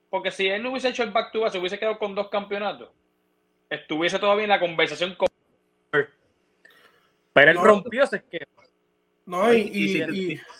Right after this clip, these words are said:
Speaker 3: si tú te pones a ver, hacer un tripit, ¿quién puede hacer un tripit si es súper imposible? Y sí, los Lakers lo hicieron.
Speaker 1: Complicado.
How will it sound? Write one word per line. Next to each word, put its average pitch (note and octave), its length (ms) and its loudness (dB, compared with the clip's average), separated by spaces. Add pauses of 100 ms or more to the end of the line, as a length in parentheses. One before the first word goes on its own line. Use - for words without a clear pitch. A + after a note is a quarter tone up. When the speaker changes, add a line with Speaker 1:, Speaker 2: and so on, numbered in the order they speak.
Speaker 3:
si D3 180 -6
tú C#3+ 80 -8
te E3+ 100 0
pones F#3 200 6
a F3 60 8
ver, G3 220 2
hacer E3+ 280 0
un F#3 140 -4
tripit, F3+ 440 -4 (840)
¿quién F#3 260 0
puede G3 180 4
hacer F#3 180 0
un F#3 140 -6
tripit G3 380 -4
si A#3 140 -6
es F3 100 -4
súper F#3 240 0
imposible? F#3 680 -6 (420)
Y C#3 120 -8
sí, A#2+ 180 -8
los G#3 180 2
Lakers G3 340 -2
lo E3 60 -4
hicieron. D3 240 0
Speaker 1:
Complicado. D3+ 360 4